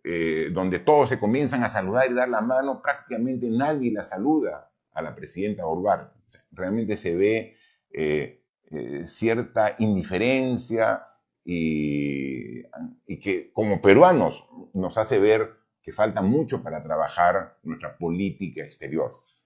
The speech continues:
que hemos perdido una presencia de respeto que siempre ha tenido Perú en el contexto internacional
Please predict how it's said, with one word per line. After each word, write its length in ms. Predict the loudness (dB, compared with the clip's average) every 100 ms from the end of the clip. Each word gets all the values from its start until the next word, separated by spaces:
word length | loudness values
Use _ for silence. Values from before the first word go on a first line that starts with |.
| _
que 120 | -2
hemos 320 | 0 0 -2 -8 _
perdido 840 | -4 0 2 4 4 4 2 -6 _ _
una 340 | -2 2 2 2
presencia 880 | 0 2 0 0 0 0 0 -6 _ _ _
de 280 | -6 0 2
respeto 720 | 0 -2 -10 0 0 2 0
que 120 | 0
siempre 360 | 2 4 6 6
ha 60 | 4
tenido 280 | 0 0
Perú 240 | 2 4 4
en 100 | 2
el 120 | -2
contexto 440 | -6 -8 -10 -4
internacional 600 | -4 -4 -10 -12 -14 -18